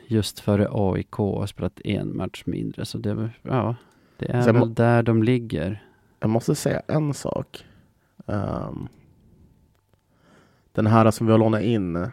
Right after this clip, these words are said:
Speaker 2: Sebastian Manberg.
Speaker 1: Mm.
Speaker 2: Han har fan gjort tjugo poäng på tolv matcher.
Speaker 1: Ja, du ser. Du ser.
Speaker 2: I ett, i ett Teg som, eh, ja, men som kom liksom trea i och för sig. Men vad fan.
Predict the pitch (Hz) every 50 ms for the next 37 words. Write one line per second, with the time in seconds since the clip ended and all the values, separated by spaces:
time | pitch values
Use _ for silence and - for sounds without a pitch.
0 | - - - - - 113 110 - - 113 113 120 117 107 104 110 143 127 - -
1 | - - _ _ _ _ _ _ _ _ _ _ _ _ _ _ _ _ _ -
2 | 135 156 175 170 - _ _ _ _ _ _ _ _ _ _ _ _ - - -
3 | _ _ _ - - 120 - 269 - _ _ _ - - 160 117 104 101 104 98
4 | - - - - - - 117 113 113 101 107 95 - 117 120 110 92 - - -
5 | - 101 95 82 87 87 - - - - - - - _ _ _ _ _ _ _
6 | _ _ _ _ _ _ _ _ _ - 117 110 101 95 - 90 90 - 143 -
7 | _ _ _ _ _ _ _ - 120 - 147 - 110 110 - - - - - -
8 | - 123 113 - _ - - - 143 139 135 120 98 95 - - 107 98 98 95
9 | 90 92 90 78 69 64 - _ _ _ _ _ _ _ _ _ _ _ - _
10 | _ _ _ _ - 127 127 117 107 - 117 104 - - 110 104 101 95 90 -
11 | - 107 92 92 92 80 - - - _ - - 117 120 117 117 127 147 131 104
12 | 85 - - - - - 110 82 76 73 - - - - _ _ _ _ _ _
13 | 98 95 90 90 85 82 - - 95 87 85 - - -